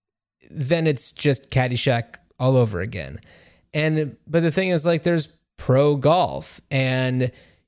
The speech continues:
you know, when we see movies like Happy Gilmore, that's about the pro golf circuit, you know, it works as a, as a golf comedy without being compared to Caddyshack. Uh, it's,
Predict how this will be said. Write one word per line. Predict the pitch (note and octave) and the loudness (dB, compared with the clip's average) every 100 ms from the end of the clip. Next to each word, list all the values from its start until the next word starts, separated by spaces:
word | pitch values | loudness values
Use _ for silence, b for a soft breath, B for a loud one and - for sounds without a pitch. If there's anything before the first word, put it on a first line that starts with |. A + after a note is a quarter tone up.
| - | -2
you | C#3+ | 0
know, | D3+ C#3+ | 2 2
when | C#3 D3 | 2 2
we | C#3+ | 0
see | C#3 - D3+ | -2 -2 0
movies | C#3+ C#3 C3 C3+ B2 | 0 0 0 -2 -2
like | B2+ B2 A2+ | -2 -2 -4
Happy | - C#3+ C#3 B2+ | -2 0 0 -2
Gilmore, | A#2 F3 C4 D#3 A2 G2 A2 B2+ | 0 2 2 2 0 0 -2 0
that's | B2+ B2+ | 0 0
about | C#3 A#2 A#2+ A#2+ B2 | -2 -2 -2 -2 -2
the | B2 | -2
pro | - B2 A#2+ | 0 0 0
golf | A#2+ B2+ A#2+ B2 | 0 0 -2 -4
circuit, | - B2 A#2+ B2 A#2+ - B B B B _ _ _ _ - | -4 -4 -2 -4 -6 -8 B B B B _ _ _ _ -18
you | D3 F3+ | -6 -2
know, | F3 D#3 D#3 - | 0 0 -2 -2
it | D#3+ C#3 | -2 2
works | C#3+ F3+ F3+ | 2 2 2
as | E3+ D3+ | 0 2
a, | C3+ A2+ _ - - - | 0 -4 _ -12 -10 -6
as | C3+ C3+ C3 | -2 0 0
a | |
golf | A2+ C3 C#3+ - | 0 0 0 -2
comedy | - C3+ E3 D3+ A#2 A#2 | -2 0 0 0 0 0
without | B2+ B2 C3 C#3 A#2 | 0 0 0 -2 -2
being | C3 C3+ C3 | -2 0 -2
compared | B2+ A#2 B2+ B2 | -4 0 0 0
to | B2 | -4
Caddyshack. | - B2+ A#2+ G#2+ - G2+ G2+ C#3+ - b b b b - | -2 -2 -2 -4 -4 -4 -4 -8 -12 b b b b -4
Uh, | B2+ B2 A#2+ A#2+ A#2 A2+ - _ _ | -2 -2 -2 -2 -2 -2 -6 _ _
it's, | - D#3 C#3 - - - | -4 -2 -2 -6 -6 -10